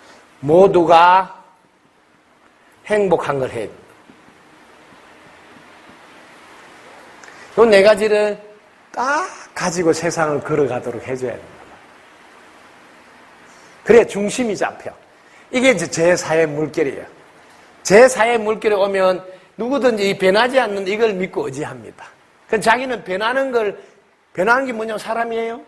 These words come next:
사람은 변하는 건데 부모도 변하고 다 변하는 거. 그걸 믿고 의지했다가 뒤통수 맞았니? 뭐, 어? 배신을 당했는지 웃기는 소리 하는 거는 이게 제삼의 물결이에요. 삼의 물결.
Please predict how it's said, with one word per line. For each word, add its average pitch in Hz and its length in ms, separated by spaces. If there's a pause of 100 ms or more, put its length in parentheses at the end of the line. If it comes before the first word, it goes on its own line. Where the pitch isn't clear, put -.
(1080)
사람은 226 460
변하는 208 420
건데 190 460 (160)
부모도 196 400
변하고 180 640 (580)
다 175 220
변하는 185 380
거. - 60 (260)
그걸 240 240
믿고 233 360
의지했다가 208 480
뒤통수 202 440
맞았니? 190 600
뭐, 202 320 (240)
어? 196 260 (340)
배신을 208 420
당했는지 180 500
웃기는 214 340
소리 185 180
하는 175 220
거는 165 200 (360)
이게 196 240
제삼의 180 560
물결이에요. 139 380
삼의 147 280
물결. 107 380